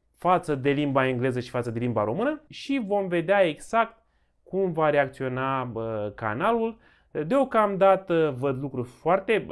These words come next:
bune, văd că la cei patru abonați care s-au adunat până acum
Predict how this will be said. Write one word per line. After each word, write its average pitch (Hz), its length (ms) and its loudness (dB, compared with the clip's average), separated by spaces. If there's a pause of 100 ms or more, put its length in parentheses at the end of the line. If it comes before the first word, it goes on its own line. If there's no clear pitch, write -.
bune, 123 480 0 (360)
văd 156 420 2
că 160 460 2
la 131 420 4 (140)
cei 139 160 0
patru 190 340 6
abonați 143 400 4
care 127 180 2
s-au 123 500 -2 (100)
adunat 135 380 0
până 135 160 -2
acum 127 420 -2